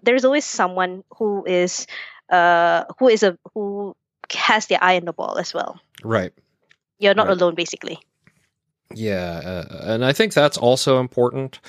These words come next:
Speaker 2: Um, a lot of times you, there's a, there's,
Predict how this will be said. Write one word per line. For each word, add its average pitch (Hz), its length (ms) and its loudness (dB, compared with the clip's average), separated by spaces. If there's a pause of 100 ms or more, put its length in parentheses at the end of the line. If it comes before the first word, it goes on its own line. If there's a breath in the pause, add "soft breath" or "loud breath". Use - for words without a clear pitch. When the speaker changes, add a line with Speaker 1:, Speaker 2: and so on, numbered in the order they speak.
(360 loud breath)
Speaker 2:
Um, 92 480 -2 (600)
a 131 120 4
lot 113 220 6
of 120 100 0
times 110 800 -2 (1160)
you, 113 680 -4
there's 113 400 4
a, 104 240 2
there's, 107 380 -2